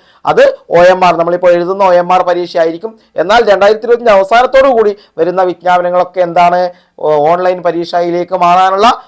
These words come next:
ആ ഒരു രീതിയിലേക്കാണ് അവർ ഉദ്ദേശിക്കുന്നത് കൂടി മനസ്സിലാക്കുക. ഇനി ഗുരുവായൂർ ദേവസ്വത്തിലെ നാനൂറിലധികം ഒഴിവുകളിലേക്കുള്ള വിജ്ഞാപനം ഉടനെ പ്രതീക്ഷിക്കാമോ?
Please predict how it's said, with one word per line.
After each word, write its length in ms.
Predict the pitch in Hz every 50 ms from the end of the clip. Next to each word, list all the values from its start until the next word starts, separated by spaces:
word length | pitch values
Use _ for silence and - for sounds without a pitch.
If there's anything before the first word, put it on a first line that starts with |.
| _ _ -
ആ 60 | 151
ഒരു 100 | 156 160
രീതിയിലേക്കാണ് 720 | 156 165 165 160 170 165 165 170 165 165 160 165 185 240 - - _ _ _ -
അവർ 160 | 151 175 226
ഉദ്ദേശിക്കുന്നത് 760 | 233 185 156 131 151 151 151 147 160 147 - 147 143 147 143
കൂടി 200 | 143 151 160 175
മനസ്സിലാക്കുക. 540 | 202 226 220 220 190 165 - - - - - _ _ _ _
ഇനി 200 | 214 202 165 - _ _ _ _ _ _ 156
ഗുരുവായൂർ 380 | 160 170 202 226 240 247 254
ദേവസ്വത്തിലെ 640 | 247 233 247 247 233 220 226 220 226 226 220 214 220 220
നാനൂറിലധികം 720 | 170 170 170 175 185 208 220 220 202 208 208 185 196 208 208 208
ഒഴിവുകളിലേക്കുള്ള 720 | - 175 180 185 196 190 202 190 190 190 185 180 185 190
വിജ്ഞാപനം 480 | 180 175 170 - 170 180 175 180 180 180 -
ഉടനെ 260 | 151 160 170 185 185
പ്രതീക്ഷിക്കാമോ? 760 | 180 175 151 180 175 175 185 165 - 170 165 165 165 160